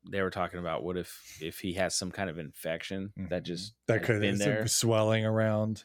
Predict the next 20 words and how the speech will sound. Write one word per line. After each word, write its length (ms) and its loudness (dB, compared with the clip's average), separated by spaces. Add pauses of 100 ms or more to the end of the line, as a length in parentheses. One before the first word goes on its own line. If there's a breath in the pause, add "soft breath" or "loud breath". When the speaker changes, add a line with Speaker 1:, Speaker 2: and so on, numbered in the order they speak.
Speaker 2:
a 80 0
nerve. 600 2
Speaker 1:
Something, 720 4
'cause 180 6
his 180 6
legs, 400 8
Speaker 2:
Yeah. 60 10
Speaker 1:
like, 140 4 (180)
have 260 6
blood 280 8
in 120 8
'em. 260 8
Everything 460 4
works. 380 4
And 80 8
I, 80 6
like, 360 4
today 460 8
he 200 2
co-, 260 -2